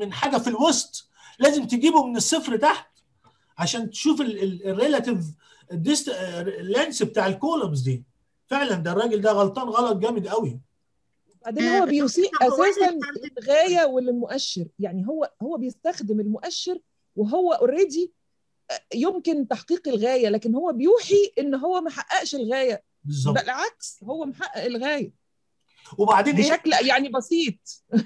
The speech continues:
Speaker 1: وشوف يا دكتورة هالة عامل،
Speaker 2: بسيط.
Speaker 1: عامل كمان مستخدم الكالر كودينج عشان يخدعنا وعامل لك الإناث لونهم أحمر.
Speaker 2: بالظبط،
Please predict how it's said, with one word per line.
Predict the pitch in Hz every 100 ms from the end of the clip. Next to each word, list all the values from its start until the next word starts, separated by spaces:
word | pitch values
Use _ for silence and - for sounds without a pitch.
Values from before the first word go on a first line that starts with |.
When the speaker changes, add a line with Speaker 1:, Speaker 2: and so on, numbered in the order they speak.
| - 359 - 302 _ 190
Speaker 1:
وشوف | 156 302
يا | 254
دكتورة | 214 302 285
هالة | 233 285
عامل، | 285 262
Speaker 2:
بسيط. | 240 302 214 _ -
Speaker 1:
عامل | 185 277 277 233
كمان | 233 247 277
مستخدم | 220 180 311 277 233 226
الكالر | 226 294 302 254
كودينج | - 320 285 226
عشان | 196 247 240
يخدعنا | - 196 311 277 269 269 - -
وعامل | 220 - 320 311
لك | -
الإناث | 233 240 294 311
لونهم | 311 277 269
أحمر. | 240 - 196 131 - _ _ _ _ _ _
Speaker 2:
بالظبط، | 208 247 196 262 554 -